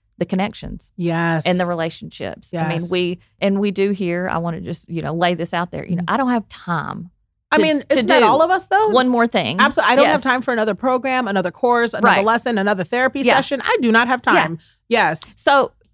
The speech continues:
Speaker 1: we, we understand that.
Speaker 2: Mm-hmm.
Speaker 1: I've been, I have been there.
Speaker 2: Yes.
Speaker 1: Like, I've, I know the challenges. I've seen them. I have lived them
Speaker 2: Mm-hmm,
Speaker 1: <laughs> as a
Speaker 2: mm-hmm.
Speaker 1: techer, as an educator, as an administrator, all the
Speaker 2: Yes.
Speaker 1: things. And I agree with that. But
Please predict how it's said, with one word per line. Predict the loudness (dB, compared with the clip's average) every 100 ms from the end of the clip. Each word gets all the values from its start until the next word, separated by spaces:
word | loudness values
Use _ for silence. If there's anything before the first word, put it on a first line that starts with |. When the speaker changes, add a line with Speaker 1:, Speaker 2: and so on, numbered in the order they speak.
| _ _ -14
Speaker 1:
we, | -4 -2 -2 -6 _ -2
we | 0
understand | 2 0 -2 -2 0
that. | -2 -2 -4
Speaker 2:
Mm-hmm. | -4 2
Speaker 1:
I've | 4 4 0
been, | 0 2
I | 0
have | 2 -2 -2
been | -4
there. | -4 -8 -6
Speaker 2:
Yes. | -4 -2 -2 0
Speaker 1:
Like, | 0 2
I've, | 2 2 0 -6 _ _
I | -2
know | 2 4 4 2
the | 0
challenges. | -4 -4 -2 -2 -2 -4 -4
I've | -12 -8
seen | -4 -2
them. | -2 -4
I | -4
have | -6 -6
lived | -6 -6
them | -4 -4 -4 -4
Speaker 2:
Mm-hmm, | -2 0 -2 0 2
Speaker 1:
<laughs> | 4
as | 6 4
a |
Speaker 2:
mm-hmm. | 2
Speaker 1:
techer, | 0 -2 -4 -4 -4
as | -8 -6
an | -6
educator, | -6 -6 -8 -8 -12 -10
as | -6
an | -2 -2
administrator, | 0 2 2 -2 -4 -6 -4 0
all | 2
the | 0
Speaker 2:
Yes. | -2
Speaker 1:
things. | -4 -6 -6 -2
And | 0 0 0
I | 0
agree | 0 -2
with | -2 -4
that. | -8 -8
But | 0 0 0